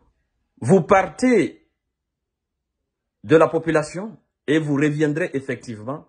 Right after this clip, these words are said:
dans cette même population. Donc, ne faites pas preuve d'arrogance et d'ostentation.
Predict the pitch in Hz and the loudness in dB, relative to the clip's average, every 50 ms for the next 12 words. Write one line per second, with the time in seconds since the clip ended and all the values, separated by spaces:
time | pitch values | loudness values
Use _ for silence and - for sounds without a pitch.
0 | _ _ - 98 117 123 135 135 160 143 - - 113 110 104 - - 92 - 87 | _ _ -8 -6 -4 -4 -4 -4 -6 -8 -6 -8 -10 -10 -10 -12 -16 -20 -16 -14
1 | - 60 - - - - - _ _ _ _ _ _ _ _ _ _ _ _ _ | -14 -14 -14 -16 -20 -20 -20 _ _ _ _ _ _ _ _ _ _ _ _ _
2 | _ _ _ - - - 120 123 160 - - - _ _ _ _ _ _ _ _ | _ _ _ -4 2 4 4 4 4 0 -12 -20 _ _ _ _ _ _ _ _
3 | _ _ _ _ _ _ _ _ _ _ _ _ _ _ _ - 110 113 113 - | _ _ _ _ _ _ _ _ _ _ _ _ _ _ _ -4 -2 0 2 2
4 | 135 - - - 151 135 120 - 131 123 113 113 101 110 107 107 104 101 120 117 | 2 2 4 2 2 2 2 2 0 0 0 2 2 4 4 4 2 2 0 -2
5 | 110 95 - - - - _ _ _ _ _ _ - 101 107 104 110 107 104 - | -2 -4 -8 -12 -18 -20 _ _ _ _ _ _ -6 -4 -2 -2 -2 -4 -4 -6
6 | - 110 - 101 92 - - 85 - | -8 -6 -6 -6 -8 -8 -10 -16 -16